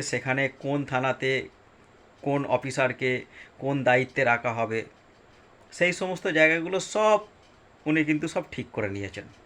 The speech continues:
যতদিন ওই দায়িত্বের মধ্যে ছিলেন ততদিন কিন্তু উনি ঠিক করে নিয়েছেন। কেন জানতেন উনি, উনিও জানতেন এবং আমাদের রাজ্যের মুখ্যমন্ত্রীও জানতেন যে যখন ইলেকশন ঘোষণা হয়ে যাবে আর এনাকে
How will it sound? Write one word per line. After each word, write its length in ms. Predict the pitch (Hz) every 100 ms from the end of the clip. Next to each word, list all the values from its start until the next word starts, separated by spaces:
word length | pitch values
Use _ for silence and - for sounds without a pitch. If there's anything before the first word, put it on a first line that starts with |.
| - _ -
যতদিন 360 | 123 147 151 165
ওই 100 | 151 151 131 - 127
দায়িত্বের 340 | 127 131 143 147
মধ্যে 180 | 147 151
ছিলেন 180 | 147 175 151
ততদিন 320 | 127 127 143 147
কিন্তু 180 | 156 156
উনি 100 | 160 160
ঠিক 100 | 175 -
করে 120 | 147
নিয়েছেন। 160 | 113 143
কেন 80 | 165 139
জানতেন 280 | 196 185 143
উনি, 120 | 110 95 117
উনিও 200 | 139 160 156
জানতেন 280 | 156 180 175 147
এবং 140 | 175 - - - - -
আমাদের 220 | 127 151 143
রাজ্যের 220 | 135 160
মুখ্যমন্ত্রীও 480 | 147 170 165 165 180 170
জানতেন 280 | 185 147 104 113
যে 80 | 135 131 131
যখন 260 | - 147 147 - - - - 127
ইলেকশন 300 | 143 - 147 127
ঘোষণা 260 | 139 147 135
হয়ে 140 | 143 147
যাবে 200 | 151 160 165 123
আর 80 | 127 127
এনাকে 360 | 131 127 135